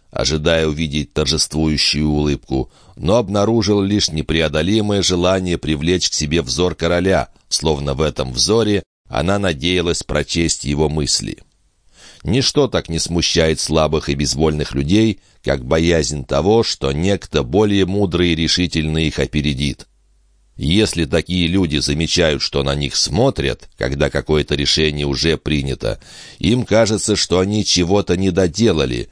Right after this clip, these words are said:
что попали в глупое положение, что от них требовалось нечто большее.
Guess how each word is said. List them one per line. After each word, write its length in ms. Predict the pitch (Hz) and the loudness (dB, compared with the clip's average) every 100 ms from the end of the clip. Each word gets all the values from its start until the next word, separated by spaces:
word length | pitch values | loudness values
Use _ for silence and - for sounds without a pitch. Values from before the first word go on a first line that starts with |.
| _ - | _ -10
что 260 | - 71 | -4 -2
попали 400 | 71 73 95 95 | 0 2 2 2
в 80 | 80 | 0
глупое 460 | 82 104 95 95 85 | 0 2 4 2 2
положение, 720 | 92 95 85 92 67 60 - _ - | 2 2 2 2 0 -6 -12 _ -10
что 260 | - - 78 | -6 0 0
от 200 | 73 82 | 0 -2
них 280 | 110 - | -2 -2
требовалось 720 | - 87 98 95 90 90 85 71 | -2 0 2 2 2 2 0 -2
нечто 460 | 82 90 - 87 | 0 0 0 -2
большее. 680 | 76 101 73 - 60 57 | 2 2 0 -2 -4 -4